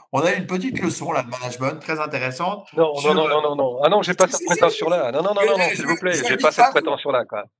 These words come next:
Speaker 1: je le dis de façon positive, Didier, et non, et non pas avec prétention de, euh, je sais que c'est, vous, vous êtes très, très, très attentionné au fait de pas vous prendre, euh, dans, dans, dans, dans, dans, dans cette prétention, cette arrogance. Non, pas du tout.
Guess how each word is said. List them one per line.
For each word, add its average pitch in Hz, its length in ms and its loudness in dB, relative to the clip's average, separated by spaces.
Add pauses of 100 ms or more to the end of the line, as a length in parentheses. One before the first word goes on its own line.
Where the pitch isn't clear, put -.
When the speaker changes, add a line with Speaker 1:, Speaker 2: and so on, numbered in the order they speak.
(140)
Speaker 1:
je 165 180 -2
le 233 160 2
dis 294 100 -6
de - 60 -10
façon 220 340 0
positive, 190 500 -4
Didier, 147 400 -12 (200)
et 147 80 -6
non, 185 220 -6
et 185 60 -4
non 185 140 -4
pas 190 120 -2
avec 175 160 -4
prétention 175 420 -10
de, 180 100 -12 (140)
euh, 147 180 -4
je 139 140 -10
sais 208 160 -14
que 190 60 -16
c'est, 156 420 -10
vous, 160 240 -16 (180)
vous 135 140 -12
êtes 139 80 -12
très, 135 400 -8
très, 135 420 -10
très 156 220 -10
attentionné 147 400 -10
au 147 60 -10
fait 139 120 -12
de 135 100 -14
pas 139 180 -6
vous 131 180 -12
prendre, 123 520 -10 (360)
euh, 127 160 -6
dans, 127 380 -6
dans, 131 320 -10
dans, 131 200 -8
dans, 127 260 -10
dans, 120 260 -10
dans 120 120 -12
cette - 360 -16
prétention, 131 440 -14
cette 135 200 -14
arrogance. 151 360 -8
Non, 175 140 -4
pas 170 100 -4
du 160 120 -4
tout. 156 240 -10